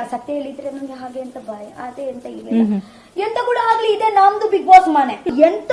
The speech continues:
Speaker 1: ಬೇಕು ಹಂಗೆ ಇರ್ತೀನಿ. ನನ್ಗೊಂದು ಕಾನ್ಫಿಡೆನ್ಸ್ ಫೀಲ್ ಇತ್ತು, ಇದೆ ನನ್ನ ಮನೆ, ನಮ್ದು ಮನೆ ಅಂತ.
Speaker 2: ಸುದೀಪ್ ಸರ್ ಏನಂದ್ರು ನಿಮ್ನ ನೋಡ್ಬಿಟ್ಟು? ಆ, ನಿಮ್ಮ ಕೈಯನ್ನ ಎತ್ತುತ್ತಾರೆ ಸುದೀಪ್ ಸರ್ ಅಂತ ನೀವು ಗೆಸ್ ಮಾಡಿದ್ರ?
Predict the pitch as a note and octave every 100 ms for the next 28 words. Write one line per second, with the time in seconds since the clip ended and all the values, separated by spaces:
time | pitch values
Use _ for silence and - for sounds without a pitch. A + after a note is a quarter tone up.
0 | B4+ B4+ B4+ B4 G4+ G#4 A4+ G4+ G4+ G#4+
1 | G4+ F#4+ G#4+ A#4 A4 F4+ F#4+ A#4+ - A4
2 | G#4+ G4+ E4+ G4+ D#4 C#4+ E4 A4 G#4 D#4
3 | A#3 - - A3 D4 F#4+ A4 G4 D#4 C4+
4 | A3+ G#3+ - - - - - _ _ -
5 | - - - B3+ D4 - C4+ A#3+ G#3 F3+
6 | E3 E3+ F3+ F3+ F3 F#3 F3 F#3 F3 F#3
7 | F3+ - - - F#3 F#3 F#3+ F#3+ F#3 G3
8 | G#3+ A3+ A3 G3+ - - G#3 E4+ F4 E4+
9 | D#4+ D4 C#4 B3+ D#4 C#4 C4 B3 A#3+ A3+
10 | A3+ A3 G#3 F#3+ F3 F#3 A3+ - C#4+ A#3
11 | G#3